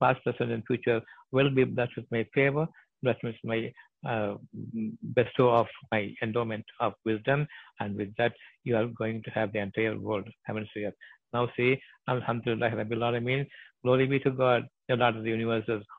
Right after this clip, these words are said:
who made everything subservient to me. So that is the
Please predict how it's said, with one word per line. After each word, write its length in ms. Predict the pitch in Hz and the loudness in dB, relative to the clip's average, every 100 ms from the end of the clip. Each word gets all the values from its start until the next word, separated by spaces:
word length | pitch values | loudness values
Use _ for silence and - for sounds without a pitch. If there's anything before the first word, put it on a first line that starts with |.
| _ | _
who 120 | 135 | -2
made 220 | 123 139 123 | 2 2 2
everything 500 | 117 120 - 117 113 - _ _ - - | 0 -2 -2 -6 -8 -16 _ _ -10 -4
subservient 460 | 107 - 101 101 - | -4 -4 -6 -8 -10
to 60 | 110 | -10
me. 220 | 107 - _ _ _ _ - - - - | -10 -12 _ _ _ _ -16 -10 -10 2
So 120 | 175 | 4
that 240 | 151 139 170 | 6 4 4
is 100 | 165 | 4
the 280 | 160 147 | 4 4